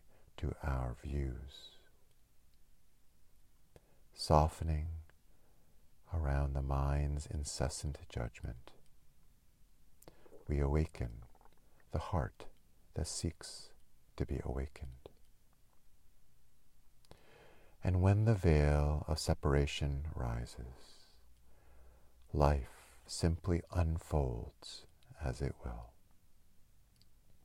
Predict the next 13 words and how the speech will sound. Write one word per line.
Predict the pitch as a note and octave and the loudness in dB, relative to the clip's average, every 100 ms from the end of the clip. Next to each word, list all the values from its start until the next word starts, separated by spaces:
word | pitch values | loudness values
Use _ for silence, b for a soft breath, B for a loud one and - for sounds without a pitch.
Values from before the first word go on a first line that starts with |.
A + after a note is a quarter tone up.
| - - b b b b b b b b b b b - | -20 -20 b b b b b b b b b b b -6
No | D#2+ D#2 D#2+ | 2 6 8
longer | E2 D#2+ D#2 D#2+ D#2 | 10 8 6 4 2
caught | - C#2+ D2+ - - - - - - - - - - - - - | 2 0 0 -2 -8 -8 -12 -20 -20 -20 -20 -20 -20 -20 -20 -6
in | F#2+ D#2 | 0 2
the | |
self-centered | C#2+ D#2 C#2+ - D2 C#2+ D2+ C#2 | 4 4 4 2 0 0 -2 -4
dream, | - C2 B1+ B1+ B1 - - - - - - - - - - - b b b b b b - | -2 -2 -2 -6 -10 -16 -20 -20 -20 -20 -20 -18 -18 -18 -20 -20 b b b b b b -4
we | - | 0
can | F#2 E2+ | 0 4
give | E2 D#2 | 6 6
ourselves | D#2 D#2+ D#2 D2+ - D#2 D2+ C#2 B1+ - | 6 4 4 2 2 2 4 2 -2 -6
to | - - | -6 -2
others | D#2 D#2 A#1 A1 D2+ - - | 0 0 -2 -6 -12 -16 -20